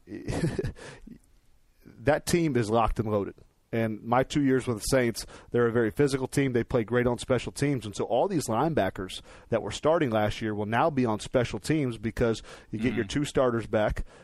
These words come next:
Speaker 1: in Beeson and Jones, or Thomas, uh, Jones, and then you draft, draft the kid out of Boston College. I always butcher his last name, so I'm not even gonna try to say it. Um, so you've got three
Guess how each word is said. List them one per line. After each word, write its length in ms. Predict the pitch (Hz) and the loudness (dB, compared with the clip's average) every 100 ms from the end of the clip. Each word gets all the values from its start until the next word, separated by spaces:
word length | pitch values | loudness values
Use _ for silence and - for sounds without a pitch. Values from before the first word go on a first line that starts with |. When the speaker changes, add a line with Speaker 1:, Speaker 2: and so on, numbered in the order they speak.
| - | -8
Speaker 1:
in 140 | 117 | -4
Beeson 440 | 101 120 - 120 117 - - - | 0 2 2 0 -2 -10 -18 -6
and 140 | 107 | -2
Jones, 340 | 110 120 110 113 | 0 0 0 0
or 80 | |
Thomas, 480 | 110 131 127 113 - | 2 2 2 0 0
uh, 160 | 117 110 | 0 0
Jones, 420 | 117 117 123 - - | 2 0 0 -4 -4
and 140 | 113 | 0
then 80 | 123 | 0
you 100 | 120 | 0
draft, 420 | 123 131 123 110 | 2 2 2 -6
draft 260 | 113 131 131 | 0 2 2
the 60 | - | -2
kid 240 | - 131 | 2 4
out 100 | 120 | 4
of 60 | 107 | 4
Boston 340 | 123 127 113 | 2 2 -2
College. 380 | 120 143 135 123 | 2 4 4 4
I 140 | 123 - - | 2 0 -2
always 240 | 123 131 117 | 2 4 2
butcher 320 | 127 139 135 | 2 2 2
his 140 | 120 | 2
last 300 | 120 123 120 | 4 4 2
name, 240 | 127 131 117 | 2 0 2
so 100 | 120 | 0
I'm 80 | 117 | 2
not 120 | 123 | 2
even 100 | 113 | 2
gonna 100 | 110 | 0
try 200 | - 131 | 2 2
to 80 | 113 | 2
say 220 | - 139 | 4 4
it. 100 | 120 - - - | 4 -2 -14 -2
Um, 340 | 117 117 107 107 - | 4 4 4 -2 -12
so 140 | - 131 | -2 0
you've 140 | 175 | 4
got 200 | 170 113 | 2 2
three 480 | 139 160 202 185 | -2 0 2 2